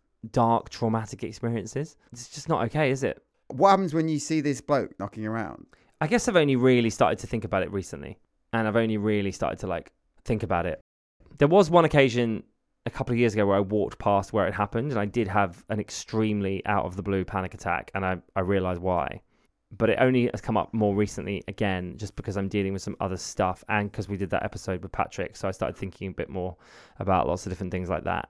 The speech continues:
Speaker 1: And then I had a few D Ms, so it sort of came to the top. I don't think that specific occasion affects me on a, on a daily basis. If I saw the person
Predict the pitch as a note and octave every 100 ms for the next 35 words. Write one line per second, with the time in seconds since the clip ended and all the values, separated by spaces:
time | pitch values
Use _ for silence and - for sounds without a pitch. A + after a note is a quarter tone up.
0 | - A2+ G2+ G2 F#2+ F#2+ F2+ G2+ F2 G2
1 | F#2 F2+ F2+ - - - G2+ F#2+ F2 -
2 | _ _ _ - - G2+ - A2 G#2 -
3 | G#2+ G2 F#2+ F2+ - A2 - - - _
4 | - C#3 D3+ C#3+ A#2 C#3+ - - B2+ C#3
5 | - - B2 C#3+ C3 B2+ D3+ D#3+ - -
6 | - C3 A2 E2+ G#2 G2+ _ _ A2+ G2+
7 | A2 G#2 G#2+ G#2+ - B2 - C3 - D3
8 | D3 C#3 D#3 D3 D3+ F3 F3 F#3+